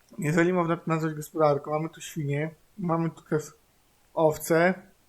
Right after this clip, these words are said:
i jakieś dziwne pole i silosy. A, i krowy. Czyli mamy taką gospodarkę. Dupy nie urywa, bo oryginalne wszystko. Mogłoby to być lepsze, ale hu.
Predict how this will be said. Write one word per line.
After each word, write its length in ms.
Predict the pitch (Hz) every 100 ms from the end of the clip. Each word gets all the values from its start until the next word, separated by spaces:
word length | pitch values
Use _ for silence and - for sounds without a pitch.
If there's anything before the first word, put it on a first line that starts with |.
| _ _ _ _
i 120 | 175 156
jakieś 280 | 165 170
dziwne 300 | 151 170 170
pole 340 | 170 175 175 165
i 60 |
silosy. 500 | 160 - 175 143 - - _ _ - 165
A, 140 | 170
i 80 | 165
krowy. 420 | 196 190 147 139 - _ _ _ -
Czyli 140 | 175
mamy 220 | 180 180
taką 220 | 180 170
gospodarkę. 600 | 165 170 - 170 151 - _ _ _ _ - - _ _ _ _ _ _ _ -
Dupy 320 | 156 247 254
nie 160 | 226 214
urywa, 380 | 196 185 180 180
bo 180 | 175 180
oryginalne 580 | 170 170 180 160 156
wszystko. 600 | 147 156 139 - 160 156 170
Mogłoby 340 | 185 185 170
to 120 | 180
być 220 | 160 156 170
lepsze, 440 | 147 147 160 160 -
ale 240 | 160 165
hu. 300 | 175 160 143